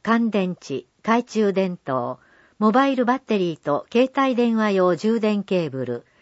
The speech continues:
ウェットティッシュ、簡易トイレ、笛、ホイッスル、助けを呼ぶため。ないと困るもの、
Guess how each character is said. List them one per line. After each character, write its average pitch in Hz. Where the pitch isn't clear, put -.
ウ 214
ェ 254
ッ 254
ト 214
テ 196
ィ -
ッ -
シ -
ュ、 -
簡 233
易 233
ト 190
イ 147
レ、 123
笛、 233
ホ 214
イ 220
ッ -
ス -
ル、 123
助 196
け 226
を 175
呼 135
ぶ 147
た 139
め。 123
な 262
い 285
と 185
困 180
る 175
も 127
の、 127